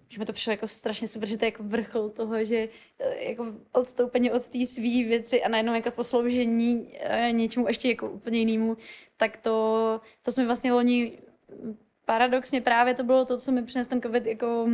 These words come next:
že sice jsem nemohla hrát, ale dostala jsem najednou tyhle ty jiný nabídky, tak, eh, to bylo právě,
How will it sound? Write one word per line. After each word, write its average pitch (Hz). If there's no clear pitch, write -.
že 233
sice -
jsem 262
nemohla 247
hrát, 233
ale 233
dostala 240
jsem 247
najednou 233
tyhle 233
ty 247
jiný 233
nabídky, 240
tak, 240
eh, 226
to 220
bylo 247
právě, 226